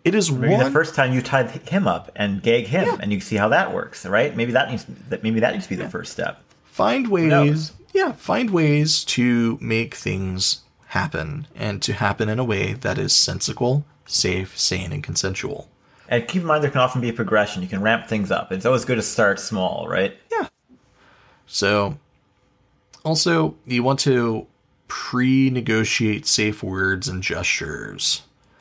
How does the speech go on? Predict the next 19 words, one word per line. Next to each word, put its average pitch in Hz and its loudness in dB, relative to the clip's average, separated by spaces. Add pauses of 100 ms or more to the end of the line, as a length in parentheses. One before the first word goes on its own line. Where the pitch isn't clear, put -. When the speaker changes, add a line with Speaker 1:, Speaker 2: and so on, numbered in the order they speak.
(220)
Speaker 1:
So, - -4 (220)
use 151 0
words 165 2
for 147 -2
your 151 4
safe 151 0
words 101 0
that 98 -2
are 101 -2 (360)
completely 127 0
not 113 2
common. 104 0 (400)
No 175 2
is 214 0
not 190 4
a 180 2
good 175 2
safe 185 0
word. - -4